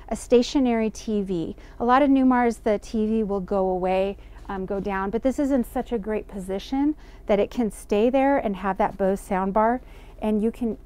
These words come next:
either sit in the cab area with the seats turned around or in these recliners here,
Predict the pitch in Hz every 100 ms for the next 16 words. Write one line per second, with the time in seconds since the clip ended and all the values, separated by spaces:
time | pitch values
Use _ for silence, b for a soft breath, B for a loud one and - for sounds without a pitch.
0 | - 240 294 214 - 262 247 233 196 -
1 | - 220 311 302 185 185 185 208 185 196
2 | - 220 - - 208 180 175 233 185 220
3 | - B B B - 220 220 226 208 196
4 | 190 190 - 208 247 247 - 277 277